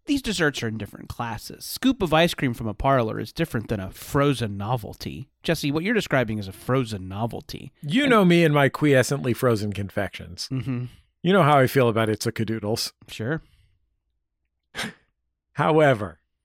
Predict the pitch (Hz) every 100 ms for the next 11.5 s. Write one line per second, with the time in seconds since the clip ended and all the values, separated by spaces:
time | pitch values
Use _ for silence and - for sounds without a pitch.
0 | _ _ _ _ _ _ _ _ _ _
1 | _ _ _ _ _ _ _ - 127 135
2 | 123 117 107 98 95 92 - - 92 80
3 | - - 139 175 180 135 170 156 160 -
4 | 135 139 151 175 214 220 _ _ _ _
5 | _ _ _ _ _ - 151 131 123 104
6 | 113 131 139 143 123 117 120 110 123 113
7 | 113 127 - 127 120 127 139 _ - 117
8 | 113 131 131 135 139 - _ _ _ _
9 | _ _ _ _ - 131 127 117 110 101
10 | 98 104 - 95 98 - 131 120 123 131
11 | 120 107 107 101 101